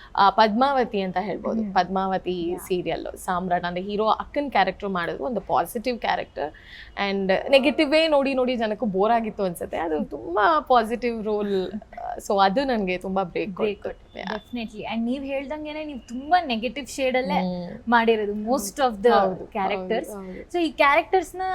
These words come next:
Speaker 2: ತಾವಾಗೆ ಅದು ನಿಮ್ ಹತ್ರ ಬರ್ತಿತ್ತಾ, ಅಥವಾ ನೀವಾಗೆ, "ಓಕೆ, ನನ್ಗೆ ಈ ಪೊಟೆನ್ಷಿಯಲ್ ಇದೆ, ನಾನ್ ಇಂಥ ರೋಲೇ ಮಾಡೋಣ" ಅಂತ ನೀವ್ ಟ್ರೈ ಮಾಡಿದ್ದ?
Speaker 1: ಖಂಡಿತ ಇಲ್ಲ. ನನ್ಗೆ ಏನ್ ಗೊತ್ತಾ, ಫೋನ್ ಮಾಡಿ ಕರೆಯೋರೆಲ್ಲ ಬರೀ ನೆಗೆಟಿವ್ ಕ್ಯಾರೆಕ್ಟರೇ.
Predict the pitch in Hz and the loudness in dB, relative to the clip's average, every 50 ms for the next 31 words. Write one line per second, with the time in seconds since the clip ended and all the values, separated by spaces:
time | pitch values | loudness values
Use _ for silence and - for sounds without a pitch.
0 | 339 285 - - - - - - 214 - 226 202 214 240 247 294 311 294 320 349 | 0 -2 -2 -4 -8 -20 -20 -10 -2 2 4 4 4 4 4 2 0 2 4 4
1 | 330 285 240 262 247 247 240 220 233 214 - 233 247 220 311 320 196 - - 262 | 4 4 2 -2 0 0 0 0 -2 -4 -2 -2 -2 0 0 -2 -2 -2 -4 -4
2 | 208 - 330 381 359 339 339 - 330 330 302 277 285 311 311 320 320 311 277 294 | 0 4 6 6 6 6 4 2 0 0 0 0 -4 -2 2 2 2 2 2 2
3 | 311 277 220 247 240 - 254 226 226 233 233 233 233 220 220 247 277 - 254 240 | 2 2 2 2 0 -2 -4 -2 -2 -2 -4 -4 -4 -4 -6 -6 -8 -8 -10 -10
4 | - 277 269 269 254 262 - 302 285 269 247 254 220 247 247 247 233 233 233 226 | -8 -6 -6 -6 -6 -6 -4 -4 -4 -4 -4 -2 0 0 0 0 -2 -4 -6 -6
5 | 220 220 226 233 220 247 262 262 254 247 262 269 269 233 220 208 208 220 240 233 | -4 -4 -4 -4 -2 0 2 4 4 6 6 4 4 2 0 0 0 0 0 0
6 | 226 226 226 220 285 277 262 269 294 277 277 196 - - - - 240 220 214 220 | 0 -4 -6 -6 -6 -6 -4 -4 -4 -2 -2 -2 -2 -4 -6 0 0 2 2 2
7 | 214 196 175 180 180 - - - - - 208 202 208 226 233 247 247 247 233 - | -2 -4 -6 -8 -10 -12 -14 -12 -6 -6 -4 -4 -2 -2 -2 0 0 0 2 4
8 | 220 214 208 208 202 196 190 165 147 247 254 269 294 294 269 240 240 254 262 262 | 4 4 4 4 2 2 2 2 2 0 0 0 0 -2 -4 -2 -2 0 0 0
9 | 285 320 359 370 320 311 262 233 - - 233 226 226 220 208 - - - - - | 0 0 0 2 4 4 4 4 4 4 4 4 4 0 -2 -6 -12 -18 -18 -18
10 | - - - - - - - - - - - 240 262 262 - - - 349 349 381 | -18 -18 -20 -20 -18 -12 -6 -4 -2 0 2 2 2 0 0 4 8 12 12 12
11 | 415 440 440 440 415 403 359 359 370 392 392 403 - 311 285 285 311 320 339 330 | 12 12 12 10 10 10 10 10 10 8 6 6 6 6 6 8 8 8 8 8
12 | 330 330 381 427 370 359 349 339 370 370 294 233 214 233 - 247 208 202 190 160 | 8 10 10 10 10 12 12 12 12 12 10 8 4 2 0 0 0 2 4 2
13 | 147 - - - - 156 104 - - - | 2 2 -4 -8 -8 -6 -4 -4 -6 -6